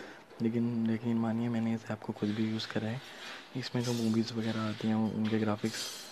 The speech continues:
बहुत अच्छे होते हैं। होम, live टीवी भी देख सकते हैं आप,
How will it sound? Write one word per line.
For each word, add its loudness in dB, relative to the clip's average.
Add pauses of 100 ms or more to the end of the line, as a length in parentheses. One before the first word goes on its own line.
(440)
बहुत 4
अच्छे -4
होते -4
हैं। 0 (420)
होम, -2 (1040)
live 2
टीवी 0
भी 4
देख -2
सकते -2
हैं 2
आप, -2